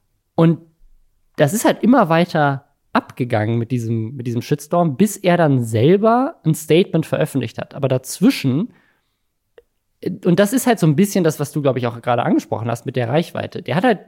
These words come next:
eine sehr große, sehr junge, sehr männliche Zielgruppe. Und diese Jungs kriegen das halt so beigebracht, so, ja, das ist, äh, das ist lustig, wenn man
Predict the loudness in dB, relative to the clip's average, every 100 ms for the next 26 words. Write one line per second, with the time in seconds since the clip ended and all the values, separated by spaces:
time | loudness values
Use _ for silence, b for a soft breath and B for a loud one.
0 | _ _ -10 -2 0 0 2 2 0 -6
1 | -2 2 2 0 -2 -2 -8 _ _ _
2 | -4 2 4 4 4 4 4 0 -4 -12
3 | _ _ -4 2 4 4 2 0 -4 -4
4 | -6 -6 -10 -14 -18 _ _ b b b
5 | b _ 4 4 4 0 -2 -14 -18 -8
6 | 0 2 2 4 4 4 2 -4 -14 _
7 | _ _ -16 -4 2 4 4 2 -2 -10
8 | -6 0 2 2 2 0 0 0 0 0
9 | 2 2 2 0 -2 -2 0 0 -2 -6
10 | -10 -6 -2 0 -2 -10 _ _ _ -6
11 | -4 -6 0 4 4 2 -4 -4 -4 -8
12 | -20 _ _ _ _ _ 0 4 4 4
13 | 0 -2